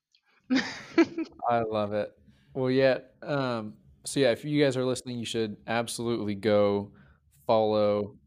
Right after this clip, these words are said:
Speaker 2: at underscore Omicha.
Speaker 1: That's right, at underscore O M E C H A.
Speaker 2: I love it. Um, well, Christiana, thank you so, so much for taking time to hang out with me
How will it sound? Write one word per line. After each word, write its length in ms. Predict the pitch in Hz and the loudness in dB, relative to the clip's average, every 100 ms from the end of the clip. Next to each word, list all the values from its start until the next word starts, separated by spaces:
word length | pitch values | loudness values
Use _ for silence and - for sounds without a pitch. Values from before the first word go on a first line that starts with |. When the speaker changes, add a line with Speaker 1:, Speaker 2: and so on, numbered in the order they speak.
| _ - | _ -4
Speaker 2:
at 320 | 113 117 - - | -2 -2 -6 -10
underscore 840 | 117 113 - 120 113 113 110 117 - | -8 -8 -8 -4 -2 -2 -6 -10 -10
Omicha. 460 | 113 120 123 139 135 | -8 -8 -6 -4 -4
Speaker 1:
That's 380 | 135 _ - - 262 - 247 | -6 _ -20 -10 -6 -4 -6
right, 100 | 202 | -6
at 240 | 196 202 208 | -2 -2 -4
underscore 680 | 196 202 - - 196 196 196 - | -6 -6 -8 -10 -6 -4 -6 -2
O 180 | 190 196 | -2 -2
M 260 | - 190 196 | -4 -4 -6
E 220 | - 185 202 | -12 -12 -12
C 360 | - - 190 - | -14 -12 -12 -6
H 300 | 170 180 - - | -4 -4 -10 -10
A. 280 | - - - _ _ _ _ _ _ _ - | -10 -12 -18 _ _ _ _ _ _ _ -12
Speaker 2:
I 80 | |
love 280 | 101 95 92 | -10 -8 -8
it. 180 | 95 - _ _ - _ _ - | -8 -12 _ _ -20 _ _ -12
Um, 340 | 117 107 101 - _ _ _ | -10 -8 -10 -16 _ _ _
well, 220 | 123 117 | -8 -8
Christiana, 540 | - 175 165 156 147 | -8 -8 -6 -6 -6
thank 340 | 139 - 160 160 | -8 -8 -10 -8
you 460 | 165 160 156 156 202 | -6 -4 -4 -6 -12
so, 760 | - - - 131 131 131 131 135 - | -16 -14 -4 0 0 0 -4 -8 -14
so 300 | - 127 117 | -8 -6 -6
much 400 | 113 117 - - | -8 -10 -12 -20
for 380 | _ 117 110 107 | _ -8 -6 -6
taking 300 | 101 113 113 | -8 -12 -12
time 280 | - 107 110 | -12 -10 -10
to 60 | 104 | -12
hang 240 | 113 113 | -12 -10
out 120 | 107 | -8
with 140 | 113 120 | -10 -10
me 300 | 117 113 | -10 -10